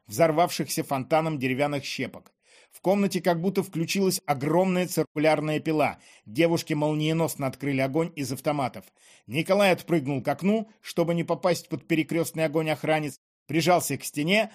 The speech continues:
одновременно вырывая из-за пояса пистолет коменданта. Он направил пистолет на место, где сидел комендант. Коменданта не было. Подойдя к тому месту, где он сидел, Колян обнаружил в полу люк. Его было еле заметно,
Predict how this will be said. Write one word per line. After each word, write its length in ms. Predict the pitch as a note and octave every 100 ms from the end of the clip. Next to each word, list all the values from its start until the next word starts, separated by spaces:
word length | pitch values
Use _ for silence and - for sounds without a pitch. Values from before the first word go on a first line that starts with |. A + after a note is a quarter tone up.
| - -
одновременно 600 | D3 D3+ D3 E3+ F#3+ E3+
вырывая 420 | D#3 D#3 D#3+ D#3+
из-за 340 | E3 C3+ A#2+ D3+
пояса 360 | F#3 F#3+ F#3+
пистолет 560 | - D3 - C#3+ F#3 -
коменданта. 760 | F3+ F3 E3+ D3+ B2+ - G2+ - _ _ -
Он 240 | G3+ G3
направил 440 | E3 - E3 E3+ D3
пистолет 520 | C3 - D3 C#3 A#2+
на 100 | C#3
место, 400 | F#3+ G3 G3 F#3+
где 260 | A#2+ A2 C3
сидел 340 | - A2 C#3+
комендант. 680 | C#3 C#3+ C#3+ C3 A#2+ G2 - _ _ _ _ _ _ -
Коменданта 800 | G2+ A2+ A#2 D3+ E3 E3+ E3+ - _
не 180 | G#2 C3+
было. 340 | - - E2+ _ _ _ _ _ _
Подойдя 400 | A#2 D#3 F3 F3
к 60 |
тому 260 | - E3+ F3+
месту, 300 | F#3+ G#3 G#3+
где 180 | F#3 G#3+
он 120 | G#3
сидел, 440 | G3 F#3+ A3 G3 _ _ -
Колян 320 | D3 F#3 G3+
обнаружил 560 | D#3 C3 D3+ E3 D#3 D3+
в 100 | -
полу 300 | C#3 D3+ D#3+
люк. 320 | D#3 C3 - _ _ _ _ _
Его 440 | F#2 F#2+ D#3+ F#3+ G3+
было 200 | F#3+ G3
еле 380 | F3+ E3 F3 D3+
заметно, 580 | D3 E3+ G3+ G3+ G3